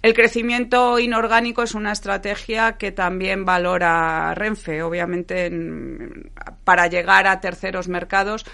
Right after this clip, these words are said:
no solo hay que pensar en el crecimiento orgánico, sino también en estas estrategias de crecimiento inorgánico que nos pueden ayudar a posicionarnos con socios locales que conocen bien esos mercados.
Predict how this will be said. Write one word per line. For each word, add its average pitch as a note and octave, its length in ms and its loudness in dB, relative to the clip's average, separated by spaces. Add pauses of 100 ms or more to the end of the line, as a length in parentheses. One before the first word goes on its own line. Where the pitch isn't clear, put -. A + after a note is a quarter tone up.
(240)
no G#3+ 180 2
solo G3 380 2
hay F#3 100 2
que F#3+ 140 -6
pensar F#3 320 -4
en F3+ 60 -2
el F3 100 -6
crecimiento F3 560 -6
orgánico, F#3+ 580 -6
sino F#3 380 -6
también E3+ 320 -2
en F3 100 -2
estas F3+ 280 -6
estrategias F#3 680 -8
de F3 120 -10
crecimiento F#3 520 -6
inorgánico F#3+ 560 -4
que G3 100 -6
nos F3+ 200 -4
pueden G#3 380 -2
ayudar G3 500 0
a F#3 180 0
posicionarnos F#3+ 920 -4
con F3+ 160 -6
socios F3+ 320 -6
locales F3 420 -2
que F3 120 -8
conocen F3+ 420 -6
bien E3+ 220 -4
esos E3+ 200 -8
mercados. E3+ 540 -8